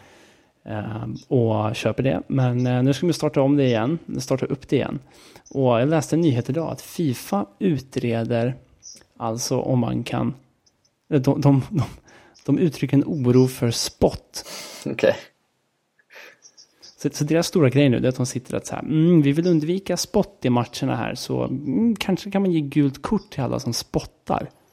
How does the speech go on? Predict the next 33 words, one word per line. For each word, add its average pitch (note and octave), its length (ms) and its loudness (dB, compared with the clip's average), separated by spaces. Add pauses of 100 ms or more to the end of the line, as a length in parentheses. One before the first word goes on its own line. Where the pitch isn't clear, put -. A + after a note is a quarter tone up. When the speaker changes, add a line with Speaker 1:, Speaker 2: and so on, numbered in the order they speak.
(280)
Speaker 2:
Mm. A#2+ 420 0 (1700)
Speaker 1:
Alltså, B2+ 140 -12 (120)
okej. - 340 -8 (240)
Mm. C#3 180 2 (380)
Ehm, A2 460 -6 (840)
okej, B2+ 320 -6 (120)
så, C3 380 2
så C3 260 2 (160)
folk - 300 2
får E3 120 2
alltså C#3 160 2
stå B2 300 4
liksom A#2 300 0
tätt - 300 -4
in C#3 100 4
på C3 180 0
varann A#2 260 0
i C#3 100 2
straffområdet, A#2+ 640 -2
markera C#3 480 0
varann, A#2+ 260 0
ta C3+ 240 4
på C3 140 -4
varandra, A#2 400 2
andas C3 460 0
väldigt B2 220 -2
nära A#2 260 0
varandra, A2 400 -2
kramas B2+ 480 0
när C3 100 2
det C3 60 2
är - 20 2
mål A#2+ 360 2